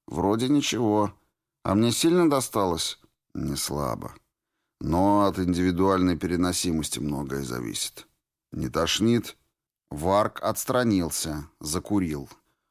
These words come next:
«У клоуна, как вернёмся, попроси таблеток. А сейчас я тебе пару уколов сделаю. Вообще, должно всё снять, но лучше попросить таблеток.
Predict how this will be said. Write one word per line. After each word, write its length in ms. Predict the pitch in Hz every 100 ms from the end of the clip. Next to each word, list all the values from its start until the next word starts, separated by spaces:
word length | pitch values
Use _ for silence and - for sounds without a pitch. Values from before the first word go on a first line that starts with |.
| _
«У 120 | - 69
клоуна, 640 | 85 95 104 110 101 90
как 260 | 87 90 76
вернёмся, 680 | 92 90 101 101 90 - 65
попроси 500 | 71 76 82 - 78
таблеток. 720 | 87 80 80 69 - - - _ _ _
А 80 | -
сейчас 360 | 69 - 80 78
я 80 |
тебе 260 | 73 80 82
пару 300 | 78 78 78
уколов 460 | 87 - 80 65 65
сделаю. 480 | 64 65 52 50 - _ _ _ _ _ _ _
Вообще, 580 | - 76 73 - 117 104
должно 500 | 85 87 82 92 98
всё 220 | 82 98
снять, 580 | 90 98 110 90 - -
но 220 | - 82 82
лучше 300 | 120 110 -
попросить 520 | 85 82 87 104 -
таблеток. 720 | 101 82 80 - - -